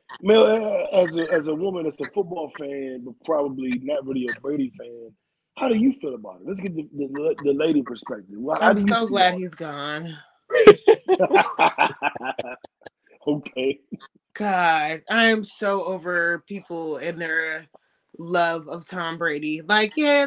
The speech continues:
Speaker 2: Tom Brady's great, but I'm fucking over the Patriots. I'm tired of him. Like, good. Let other people, you know,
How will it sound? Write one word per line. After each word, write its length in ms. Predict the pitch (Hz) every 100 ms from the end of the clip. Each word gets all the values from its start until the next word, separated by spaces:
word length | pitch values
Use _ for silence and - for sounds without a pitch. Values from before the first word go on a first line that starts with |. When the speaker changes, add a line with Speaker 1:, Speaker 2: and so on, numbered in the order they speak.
| 277
Speaker 2:
Tom 220 | 254 254
Brady's 360 | 233 233 220 180
great, 520 | 190 196 196 196 190 -
but 120 | 190
I'm 200 | 190 190 -
fucking 360 | 220 226 214 180
over 260 | 190 185
the 140 | 170 175
Patriots. 720 | 202 196 - 190 180 180 180
I'm 120 | 165
tired 400 | 202 190 190 180 -
of 120 | 151
him. 500 | 185 196 190 185 180 _ _ _ -
Like, 420 | 165 165 165 151 _ _ _ _
good. 440 | 170 262 392 180 -
Let 180 | 220 262 247
other 220 | 262 262
people, 800 | 269 240 240 233 226 226 233 226 - _ _ _
you 180 | 220 226
know, 480 | 220 196 185 190